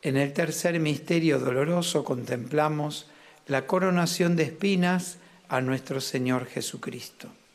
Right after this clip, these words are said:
Entonces los soldados vistieron a Jesús de púrpura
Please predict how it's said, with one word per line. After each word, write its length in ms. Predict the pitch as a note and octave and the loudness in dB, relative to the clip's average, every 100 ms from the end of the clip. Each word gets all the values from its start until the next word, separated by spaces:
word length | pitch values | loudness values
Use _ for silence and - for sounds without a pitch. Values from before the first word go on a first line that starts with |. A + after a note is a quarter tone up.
| _ _ - - - - - - - - | _ _ -20 -20 -20 -20 -20 -20 -16 -2
Entonces 840 | C#3 C#3 D#3 F#3 F#3+ F#3 G3+ G3 | 0 0 2 2 2 0 0 0
los 240 | G#3+ F3+ F#3 | 0 0 2
soldados 840 | F#3+ F#3 C#3+ B2+ B2 B2+ C3 - - - - - - | 2 2 2 2 2 -2 -6 -10 -16 -20 -20 -20 -2
vistieron 600 | E3 D#3+ G3+ G3+ G#3 F#3+ | 0 0 2 2 4 2
a 40 | |
Jesús 460 | F3 E3 - F#3+ F3+ | 2 0 0 0 2
de 140 | D#3+ | 2
púrpura 720 | D#3 G3+ E3 - C#3 C3+ C3+ | 2 2 0 -2 -2 -2 -4